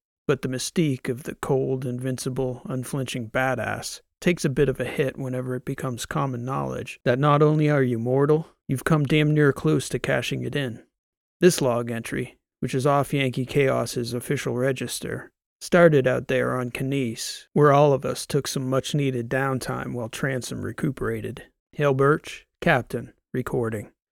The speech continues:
I thought the waters would have Transom back on his feet in three or four weeks. It took eight before he was his old self again, both in body and spirit. For a while there, I wasn't sure if he was going to go back to Edoras. He didn't seem to have much fight left in him.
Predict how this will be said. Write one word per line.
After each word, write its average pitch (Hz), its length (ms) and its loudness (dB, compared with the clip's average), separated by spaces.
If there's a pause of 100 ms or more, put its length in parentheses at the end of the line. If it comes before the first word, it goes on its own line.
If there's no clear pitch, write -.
(220)
I 143 80 4
thought 180 300 6
the 139 80 4
waters 123 440 0
would 131 120 -4
have 135 160 -2
Transom 143 440 -2
back 131 320 0
on 135 120 -2
his 123 180 -8
feet 156 300 -4
in 123 160 -8
three 135 200 0
or 127 60 2
four 127 260 -2
weeks. 127 540 -4 (320)
It 127 140 2
took 180 220 6
eight 160 280 2
before 127 380 -2
he 131 80 -2
was 123 160 -2
his 120 160 -4
old 123 200 -2
self 139 320 0
again, 113 340 -6 (300)
both 139 220 4
in 123 120 -2
body 127 420 2
and 104 120 -8
spirit. 123 540 -4 (440)
For 131 140 4
a 131 60 6
while 139 320 8
there, 123 320 0
I 120 60 -2
wasn't 127 340 -4
sure 135 260 0
if 123 100 -6
he 135 80 -2
was 120 120 -4
going 135 280 -2
to 123 80 -4
go 127 160 -2
back 127 280 0
to - 100 -6
Edoras. - 680 -4 (400)
He 170 80 2
didn't 147 240 4
seem 135 240 0
to 117 60 -4
have 127 160 0
much 117 200 -6
fight 151 300 0
left - 260 -8
in - 140 -8
him. - 140 -12